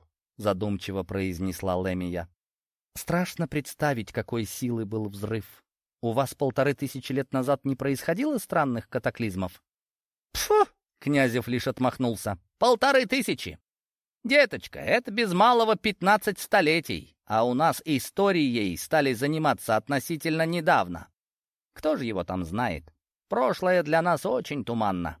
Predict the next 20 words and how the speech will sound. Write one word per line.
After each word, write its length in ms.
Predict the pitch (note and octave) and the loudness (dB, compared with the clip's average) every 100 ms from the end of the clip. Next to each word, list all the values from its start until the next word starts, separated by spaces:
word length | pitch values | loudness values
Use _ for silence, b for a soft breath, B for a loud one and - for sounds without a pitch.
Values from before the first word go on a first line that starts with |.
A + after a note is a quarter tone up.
| _ | _
«Какая 380 | A2+ - A#2+ A2+ | -10 -2 0 2
досада!» — 560 | A2 - G#2 G2 G2 - _ | -2 -2 0 0 -2 -8 _
вздохнула 640 | - G#2+ G2+ G#2+ A#2 A2 G#2+ | -12 -6 0 0 0 -2 0
богиня 460 | G#2 G#2 F#3+ F#3 | 2 0 0 0
и 140 | E3+ C#3 | 0 -2
отложила 600 | B2+ A#2 A#2+ G#2 C#3+ B2+ | -2 0 0 0 0 -2
документы 560 | A2 G#2+ G#2+ A2+ G2+ | -4 -4 -2 -2 -4
в 60 | G#2 | -8
сторону. 640 | - - G#2 F2 D#2+ D2 - | -10 -4 -2 0 -2 -8 -6
«Вашему 600 | B2 C3+ E3+ - F3 E3 | -2 0 0 -2 0 0
деду 380 | D#3 D3 D#3+ D#3 | 0 0 0 0
Гавру 440 | D3+ F#3 E3 D#3 C#3+ | 2 2 2 0 -2
хочется 540 | - E3+ E3 - D#3+ | -2 -4 -4 -4 -6
сказать 440 | - D3+ C#3+ D3+ | -2 -2 0 -2
спасибо, 640 | - - D3 - C#3 F2 D#2+ _ _ - | -4 -4 -4 -4 -4 -4 -6 _ _ -8
искреннее 880 | D3 - - G#2 F#2+ F2+ E2 D2 - | -8 -6 -4 -4 -2 -4 -6 -8 -8
и 100 | A#2+ | -8
от 220 | - - | -6 -10
всего 340 | - - B2+ | -10 -6 -4
сердца. 520 | C#3+ - E2+ - F2+ | -4 -4 -6 -8 -14